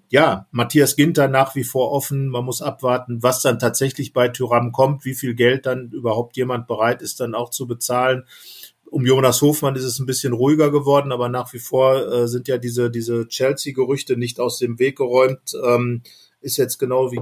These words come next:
Matthias Ginter auch im Urlaub. Florian Neuhaus ist ja auch immer ein Kandidat, wobei wir uns da, glaub ich, festlegen können, ähm, dass er die nächste Saison auch in Gladbach verbringen wird, um einfach sich noch auszuentwickeln.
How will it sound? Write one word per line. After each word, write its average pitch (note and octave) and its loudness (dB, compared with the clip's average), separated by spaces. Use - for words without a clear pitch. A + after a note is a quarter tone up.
Matthias B2+ -6
Ginter C3+ -4
auch A#2+ -2
im A#2 -6
Urlaub. C#3 4
Florian B2 2
Neuhaus C3 4
ist A2+ -8
ja B2 -4
auch C3 0
immer B2+ -4
ein B2 -6
Kandidat, B2 0
wobei A#2 0
wir B2 4
uns A#2+ 0
da, B2+ 2
glaub B2+ 4
ich, A#2+ 0
festlegen B2+ 0
können, C3 0
ähm, A#2+ 0
dass A#2 -2
er B2 2
die A#2 -2
nächste A#2+ -2
Saison A#2+ 2
auch A#2 -2
in A2+ -8
Gladbach B2+ -2
verbringen B2 0
wird, B2+ 2
um A#2+ -8
einfach A#2+ -6
sich A#2+ -6
noch A2+ -4
auszuentwickeln. C3+ 0